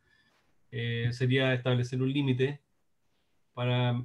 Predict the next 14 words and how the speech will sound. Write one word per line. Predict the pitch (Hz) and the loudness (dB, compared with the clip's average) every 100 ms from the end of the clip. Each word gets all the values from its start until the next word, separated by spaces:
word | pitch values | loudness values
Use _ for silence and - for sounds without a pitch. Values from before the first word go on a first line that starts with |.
| - | -6
el | 117 | -2
manejo, | 120 135 135 | 0 0 0
digamos, | 127 131 131 | 0 2 0
en | 123 | -2
este | 127 | -2
caso, | 135 143 147 | -2 -2 -2
de | 127 | 0
la, | 117 110 | -2 -4
de | 113 | -6
las | 117 113 | -8 -8
personas | 120 - 131 127 | -8 -2 0 2
o | 120 | 2
el | |
entorno. | 120 120 147 107 101 | 0 -2 -4 -4 -8